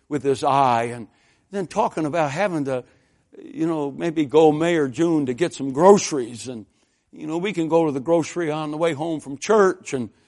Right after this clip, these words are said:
uh, get more than we need and more than we can use. May God help us. May God help us.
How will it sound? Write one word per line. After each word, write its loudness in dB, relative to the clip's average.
uh, -8
get -2
more 6
than 2
we 6
need 4
and -4
more 4
than -4
we -4
can -18
use. -16
May -2
God -2
help 2
us. -20
May 0
God 2
help 6
us. -18